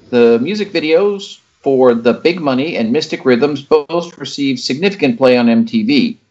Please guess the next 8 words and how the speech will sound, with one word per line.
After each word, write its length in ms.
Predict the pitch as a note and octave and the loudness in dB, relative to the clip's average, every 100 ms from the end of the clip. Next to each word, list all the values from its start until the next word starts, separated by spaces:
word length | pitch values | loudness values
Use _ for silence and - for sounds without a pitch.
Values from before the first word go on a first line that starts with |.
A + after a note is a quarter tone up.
| _ _ _ _ | _ _ _ _
During 260 | D3+ F3 E3+ | 2 2 2
the 60 | C3 | -6
period 420 | - F#3 C3 A#2+ | -2 0 0 0
when 100 | A#2+ | -2
the 160 | A#2 | -2
album 340 | - C#3 C3 A#2+ | 0 0 2 0
was 140 | A2 | -2
produced, 920 | - G#2+ - D#3 C#3+ - C#3 C#3 - | -4 -8 -4 -4 -6 -10 -8 -8 -12